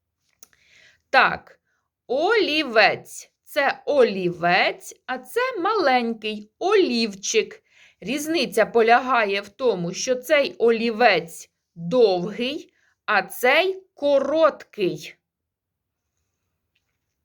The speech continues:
Спільного в них те, що вони дерев'яні, і що це олівці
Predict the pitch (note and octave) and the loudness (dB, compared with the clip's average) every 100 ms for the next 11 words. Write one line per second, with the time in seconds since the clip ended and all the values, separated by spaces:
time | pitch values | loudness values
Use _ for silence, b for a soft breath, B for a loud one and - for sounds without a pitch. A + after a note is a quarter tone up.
0 | _ _ _ _ _ _ _ _ _ _ | _ _ _ _ _ _ _ _ _ _
1 | _ _ _ _ _ _ - B _ - | _ _ _ _ _ _ -20 B _ -14
2 | - - F4 E4 C#4+ C4+ B3+ B3 C#4+ F#4 | -10 2 4 4 -2 0 0 -2 -4 -6
3 | - _ _ A#3+ A3 F3+ - F#3+ E3+ E3+ | -8 _ _ 2 2 2 -6 -6 -6 -6
4 | E3 D#3+ D#3 D4 G#4+ G#4+ F#4+ G#3+ G#3 F#3+ | -8 -12 4 4 4 0 -4 -6 -2 -2
5 | E3+ E3+ F3+ A#3 - _ _ _ _ _ | -2 -4 -8 -12 -18 _ _ _ _ _
6 | _ _ _ _ _ _ _ _ _ - | _ _ _ _ _ _ _ _ _ -6
7 | - D4 - A4+ - - E4 E4+ F#4 F4+ | 0 0 2 2 2 2 2 2 2 0
8 | - - G#3+ F3 F3 | -8 -12 -10 -8 -10